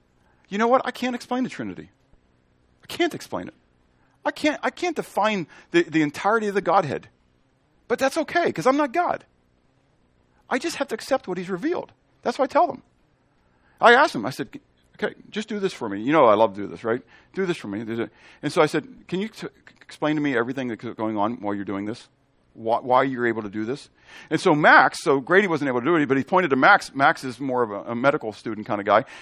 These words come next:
And so Max was able to start going into some of the things. I said, "Keep going.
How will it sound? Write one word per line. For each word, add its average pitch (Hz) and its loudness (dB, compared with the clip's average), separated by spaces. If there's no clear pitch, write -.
And 139 -4
so 127 2
Max 151 6
was 147 -2
able 135 6
to - -2
start 131 -2
going 131 0
into 131 0
some 127 -2
of 113 -4
the 156 -4
things. 170 -4
I 139 -2
said, 139 0
"Keep - -10
going. 127 4